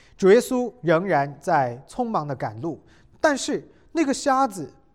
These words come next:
没有理会门徒们的责备，反倒是叫得更大声了，喊：“大卫的子孙，可怜我吧！”主耶稣站住，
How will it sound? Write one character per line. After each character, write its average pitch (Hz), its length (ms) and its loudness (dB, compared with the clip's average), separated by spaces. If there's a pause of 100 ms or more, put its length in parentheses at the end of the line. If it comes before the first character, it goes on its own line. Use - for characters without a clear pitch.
没 339 380 4
有 170 300 2 (380)
理 165 240 -4
会 160 420 -6 (280)
门 170 200 -2
徒 226 140 -8
们 180 140 -6
的 165 80 -4
责 139 240 -4
备， - 260 -4 (400)
反 208 320 0
倒 196 160 0
是 - 140 -8
叫 285 260 0
得 - 80 -4
更 302 320 -8
大 - 180 -6
声 254 280 -6
了， 226 200 -2 (300)
喊 165 340 -2 (240)
：“大 339 280 0
卫 294 200 -2
的 247 120 0
子 180 260 -10
孙， 262 400 -6 (420)
可 202 300 -2
怜 170 220 0
我 165 240 -4
吧！” 117 300 -12 (840)
主 160 160 -2
耶 160 100 0
稣 160 340 -6 (540)
站 220 260 -2
住， 180 240 -12